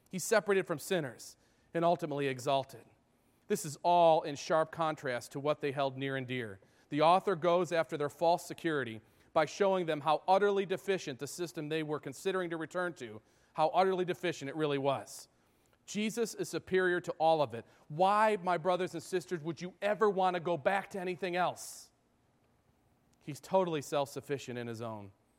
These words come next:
Christ is superior in every way to the human priesthood. Christ was appointed by God by an oath, not just a command. Christ enacts eternal in-, intercession for us,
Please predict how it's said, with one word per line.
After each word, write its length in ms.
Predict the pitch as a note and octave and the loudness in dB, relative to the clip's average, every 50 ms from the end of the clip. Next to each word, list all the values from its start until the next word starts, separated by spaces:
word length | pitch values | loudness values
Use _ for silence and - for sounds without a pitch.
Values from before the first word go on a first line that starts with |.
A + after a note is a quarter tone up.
| _ _ _ _ _ _ - | _ _ _ _ _ _ -18
Christ 520 | - - - F3 F3 F#3 G3 F#3+ - - | -8 0 4 4 4 4 4 0 -4 -8
is 80 | E3+ - | -10 -10
superior 480 | - D#3 - - E3+ E3+ F3 E3+ E3+ E3 | -10 -12 -8 -4 -2 -2 0 0 -2 -4
in 80 | E3+ - | -4 -4
every 280 | E3 E3+ F3 D#3+ F3 E3+ | -4 -4 -2 -2 -2 -2
way 240 | D#3 D#3+ D#3 C#3+ | 0 0 0 0
to 80 | C3 C#3 | 0 -2
the 80 | C3+ A#2+ | -4 -4
human 260 | A#2 C#3 C3+ C#3 C3+ | -6 -6 -6 -6 -8
priesthood. 560 | - - C#3 B2 A2 - - A#2 G#2+ G#2+ G2+ - _ _ _ _ - | -6 -6 -8 -8 -8 -10 -12 -10 -10 -12 -14 -18 _ _ _ _ -4
Christ 460 | - F#3+ F3+ F3+ G3 F3+ - - - | 2 4 4 4 4 2 -2 -6 -6
was 160 | F3+ D#3+ - | -4 -4 -4
appointed 600 | F3 - - - G3 G3+ G3 - D3+ B2+ A2 G#2 | -6 -6 -2 -2 0 0 0 -2 -4 -8 -6 -2
by 220 | - D#3+ E3+ F#3+ | 2 2 2 2
God 360 | F3+ E3 F3+ E3+ D#3+ C3+ B2 A#2 | 2 2 4 4 4 4 2 0
by 160 | C#3+ D3 D#3 | 0 0 0
an 100 | D#3+ E3+ | 0 0
oath, 320 | A3+ A3+ G3+ D#3+ C3 - - _ _ _ - | 2 4 4 4 2 -2 -10 _ _ _ -4
not 240 | E3 E3+ F3 G3+ - | 0 0 0 0 0
just 240 | - G#3 F#3 - G#3+ | 0 -2 -2 -2 -4
a 60 | G3+ | -6
command. 440 | - G#3 G3+ G3 F3+ D3+ A#2+ G2+ G2+ _ _ _ _ _ _ _ _ _ _ | -4 -4 -2 -2 -2 -2 -4 -6 -12 _ _ _ _ _ _ _ _ _ _
Christ 360 | - - G#3+ G#3 - A3 A3 A3+ | 0 4 6 6 6 4 2 0
enacts 380 | G#3 G3 G#3+ G#3+ - - - | 2 2 2 2 0 -2 -6
eternal 420 | G#3+ - - G#3+ A3 A3 G#3+ G#3+ A3 | -6 -4 -2 -2 0 0 0 -2 -4
in-, 100 | G#3 - | -6 -6
intercession 600 | - G#3+ F3+ G#3+ G3+ - - A#3 A3 - - F#3+ F3+ | -6 -6 -4 -4 -4 -2 0 0 0 0 -2 -6 -4
for 220 | - F3 D#3+ D#3 | -2 0 2 4
us, 380 | D3+ B2+ - - - - - | 2 2 0 -8 -16 -16 -18